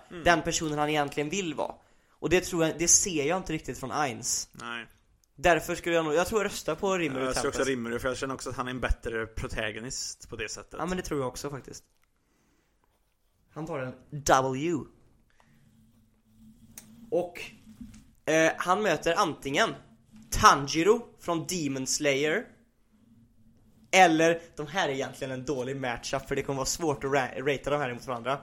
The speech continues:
Speaker 2: Men han möter Ayona Koji från, eh, Classroom of the Elite.
Speaker 1: Hmm. Jag kan säga så här, jag kommer att lyssna på Tanjiro för att jag tycker hans utveckling är bättre.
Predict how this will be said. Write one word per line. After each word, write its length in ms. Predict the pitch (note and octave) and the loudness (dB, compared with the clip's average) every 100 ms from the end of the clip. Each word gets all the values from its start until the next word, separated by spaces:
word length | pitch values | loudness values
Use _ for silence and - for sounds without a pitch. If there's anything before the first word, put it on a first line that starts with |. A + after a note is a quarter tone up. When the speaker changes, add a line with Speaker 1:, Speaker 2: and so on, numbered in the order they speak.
| - - - - | -10 -20 -20 -16
Speaker 2:
Men 360 | - D3 C#3+ C#3+ - - | 0 4 4 2 -6 -16
han 180 | - D3+ | 0 2
möter 360 | D3+ C#3 C#3+ C#3 - - - - | 2 2 2 0 -4 -20 -8 4
Ayona 360 | E3 D#3+ D#3 | 6 6 2
Koji 640 | D#3 - D3+ B2 D#3+ E3+ - - - - - - | -2 -2 -2 0 -2 -2 -4 -20 -20 -20 -20 -18
från, 440 | - D3+ C#3+ C3+ C3+ | 0 4 4 2 2
eh, 300 | C#3 C3+ C3+ - | 4 6 4 2
Classroom 420 | - C#3+ B2+ C3+ | 0 0 0 -4
of 100 | B2+ | -6
the 100 | - | -6
Elite. 540 | B2 A#2+ C#3 - - - - - - - - - - - - - - - - - - | -8 -6 -8 -10 -14 -18 -18 -20 -20 -20 -20 -20 -20 -20 -20 -20 -20 -20 -20 -20 -14
Speaker 1:
Hmm. 460 | F#3 F3+ C3 G2 C#2 G2+ - - - - _ - - - - - - | -10 -8 -8 -10 -14 -18 -20 -20 -20 -20 _ -20 -20 -20 -20 -20 -6
Jag 180 | C#3+ C#3+ | -4 -2
kan 100 | G3+ | 0
säga 180 | F#3+ | -2
så 100 | B2+ | 0
här, 180 | B2 C#3 C#3+ | 0 0 0
jag 120 | C3 | -4
kommer 200 | E3+ F3 | -4 -4
att 60 | |
lyssna 220 | F3 - B2+ | -4 -6 -8
på 120 | - | -4
Tanjiro 680 | - C#3 A2 G#2 G#2+ C#3+ | 0 2 2 -4 -4 -2
för 160 | D#3 C3+ | -2 -2
att 120 | B2 | -4
jag 120 | B2 | -4
tycker 160 | B2+ D3 | -6 -4
hans 360 | C3+ A#2 G#2+ - | -4 -4 -6 -10
utveckling 640 | C#3 A2+ - G2+ C#3+ D#3+ | -10 -10 -8 -8 -6 -6
är 100 | C3 | -4
bättre. 420 | A2+ G2+ - F#2+ | -4 -6 -8 -12